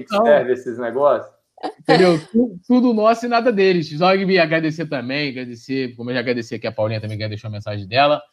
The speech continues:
Speaker 2: Deixa aí seu, suas considerações finais aí pro nosso resenha de hoje, deliciante, como a Paula falou.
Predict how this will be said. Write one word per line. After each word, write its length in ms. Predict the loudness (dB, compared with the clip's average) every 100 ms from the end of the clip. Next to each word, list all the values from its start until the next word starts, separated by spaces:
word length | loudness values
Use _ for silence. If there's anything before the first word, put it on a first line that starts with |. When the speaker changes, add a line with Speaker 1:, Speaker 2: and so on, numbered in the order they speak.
| _ _ _
Speaker 2:
Deixa 300 | 0 2 2
aí 80 | 0
seu, 300 | 2 2 2
suas 180 | -2
considerações 720 | -2 -4 0 4 4 4 0 0
finais 540 | -4 -2 0 0 0
aí 180 | -2 -2 -4
pro 100 | -6
nosso 240 | -8 -6
resenha 400 | -6 -4 -4 -4
de 80 | -4
hoje, 240 | -2 -4
deliciante, 800 | -4 -6 -8 -8 -8 -4 -4 -6
como 140 | -6
a 100 | -6
Paula 260 | 0 0 0
falou. 380 | -2 -4 -2